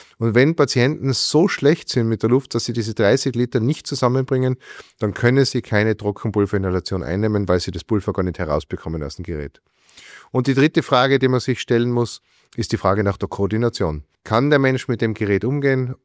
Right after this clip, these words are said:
Kann er nicht damit umgehen? Und erst wenn diese Frage gestellt ist, wenn der Betroffene mit dem Gerät umgehen kann und sich damit den Wirkstoff freisetzen kann, erst dann kann man eigentlich das Device feststellen.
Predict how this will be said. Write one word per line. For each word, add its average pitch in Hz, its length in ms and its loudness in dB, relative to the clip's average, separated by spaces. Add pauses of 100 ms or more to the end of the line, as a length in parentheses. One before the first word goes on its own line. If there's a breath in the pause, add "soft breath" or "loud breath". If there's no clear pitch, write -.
Kann 104 220 0
er 104 60 2
nicht 127 220 0
damit 120 200 4
umgehen? 110 520 0
Und 107 360 -2
erst - 240 2
wenn 113 100 0
diese 147 300 0
Frage 113 320 0
gestellt 143 360 -2
ist, 143 260 -2
wenn 110 380 -4
der 107 100 -2
Betroffene 127 500 0
mit 110 180 0
dem 104 140 0
Gerät 101 360 0
umgehen 151 340 -2
kann 123 280 0
und 110 120 -4
sich - 140 -12
damit 107 280 0
den 101 160 -2
Wirkstoff 117 320 -2
freisetzen 113 520 -2
kann, 107 280 -2 (380 loud breath)
erst 113 300 0
dann 123 260 4
kann 131 200 0
man 123 120 0
eigentlich 113 500 0
das - 180 -10
Device 101 600 0 (100)
feststellen. 143 720 0